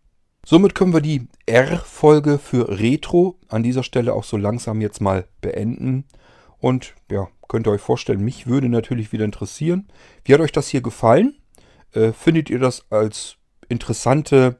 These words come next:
Ergänzung des Irgendwasser Podcasts von der Themenvielfalt her? Wir haben ja sowieso schon sehr viele verschiedene, unterschiedlichste Themen. Ähm, ich hab ja schon den Geistreich-Podcast nun extra ausgelagert,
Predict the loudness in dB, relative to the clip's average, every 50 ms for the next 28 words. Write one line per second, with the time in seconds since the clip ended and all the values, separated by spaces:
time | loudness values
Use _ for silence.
0 | _ -6 -6 -6 -2 0 0 0 0 -2 0 0 0 0 0 -4 -6 -6 -4 -4
1 | -4 -4 -4 -8 -8 -8 -8 -8 -8 -10 -12 -8 -4 -4 -4 -4 -6 -12 _ _
2 | _ _ _ -8 -6 -4 -4 -6 -8 -10 -4 -2 -2 -2 -2 -4 -6 -4 -4 -4
3 | -4 -4 -6 -6 -6 -4 -4 -4 -4 -4 -6 -8 -12 -20 -20 -20 -20 _ -6 -2
4 | 0 2 2 2 2 0 -4 -4 -4 -4 -6 -6 -6 -6 -6 -6 -6 -4 -4 -4
5 | -4 -4 -4 -10 -10 -10 -8 -10 -12 -12 -8 -6 -4 -4 -2 -4 -4 -4 -4 -6
6 | -6 -8 -10 -10 -10 -12 -10 -10 -12 -10 -12 -12 -12 -8 -6 -4 -4 -4 -6 -8
7 | -10 _ _ -20 _ _ _ _ _ _ _ _ -6 -4 -4 -4 -6 -8 -6 -4
8 | -4 -2 -2 -2 -2 0 0 0 0 -2 -4 _ _ -6 -4 -4 -4 -4 -2 2
9 | 2 2 2 2 -2 0 0 0 0 -2 -2 2 2 2 2 0 -4 -4 -2 -2
10 | -2 -4 -4 -6 -4 -4 -4 -6 -8 -8 -6 -6 -4 -2 -2 -2 -2 -2 -4 -4
11 | -2 0 -2 0 0 -2 -2 -4